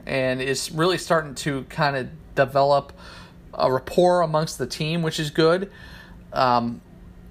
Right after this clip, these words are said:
you saw a couple of kind of darker situations, though, with Donte Moncrief just dropping catches left and right once again. Uh,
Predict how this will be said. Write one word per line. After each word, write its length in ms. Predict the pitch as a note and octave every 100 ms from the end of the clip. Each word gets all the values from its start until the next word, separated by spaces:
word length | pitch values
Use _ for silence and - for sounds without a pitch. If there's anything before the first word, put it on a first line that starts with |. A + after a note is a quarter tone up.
| - G3+
you 80 |
saw 180 | - B3+
a 60 | B3
couple 380 | C4+ B3 A#3+ A3+
of 760 | G#3 G3+ G3+ G3+ F#3+ F#3 -
kind 400 | - A#3 A#3 A3+ G#3
of 200 | G3 F#3+
darker 600 | - B3 A#3+ A#3+ G3+ F3+
situations, 760 | F3 E3+ D3+ D#3 D#3 C#3+ D3+ C#3
though, 100 | C#3
with 140 | C3+
Donte 380 | E3+ E3+ F3 F3
Moncrief 640 | D#3+ D#3+ E3 - D3+ C#3
just 280 | - C#3+ -
dropping 400 | D#3 D#3 D3+ C#3
catches 500 | - D#3+ E3 D#3 C#3
left 240 | C#3+ D3 C#3
and 80 |
right 180 | C#3 B2+
once 400 | A2+ F3 F#3+ -
again. 480 | D3 C#3+ D3+ C3 G#2+ - - - - -
Uh, 360 | - - -